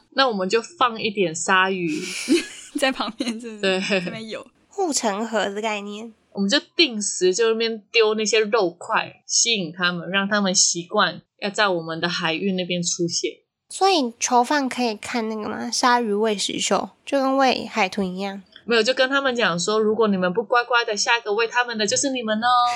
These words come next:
Speaker 3: 哎，好可怕。
Speaker 2: 好可怕。
Speaker 1: 但是重点是我们没有钱。
Speaker 3: 虽然我们暂时还买不起啦，就是如果大家很受我们的小岛吸引的话，<laughs> 但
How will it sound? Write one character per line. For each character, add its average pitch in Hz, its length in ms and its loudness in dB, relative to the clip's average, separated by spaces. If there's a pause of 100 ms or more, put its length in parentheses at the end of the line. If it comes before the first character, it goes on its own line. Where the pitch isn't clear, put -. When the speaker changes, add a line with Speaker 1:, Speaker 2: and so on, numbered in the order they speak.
(160)
Speaker 3:
哎， 277 260 -2
好 240 160 -4
可 - 220 -4
怕。 247 80 -4
Speaker 2:
好 220 60 -4
可 214 240 -2
怕。 - 40 -12 (720)
Speaker 1:
但 330 100 4
是 320 120 -4
重 302 180 0
点 214 160 2
是 262 120 0
我 226 60 6
们 180 140 2
没 185 100 2
有 180 140 4
钱。 - 480 -2 (400)
Speaker 3:
虽 370 80 0
然 440 160 4
我 392 60 0
们 254 160 0
暂 330 260 2
时 247 120 0
还 226 180 0
买 220 220 0
不 240 100 0
起 233 320 -2
啦， 214 340 -4 (120)
就 330 100 -4
是 359 80 2
如 349 100 2
果 294 160 2
大 277 120 4
家 262 120 0
很 285 220 2
受 285 160 4
我 247 60 4
们 202 240 -6
的 202 40 -12
小 220 240 0
岛 214 160 0
吸 233 220 -2
引 220 140 -2
的 214 100 -6
话， 226 160 -4
<laughs> - 0 -
但 220 160 -4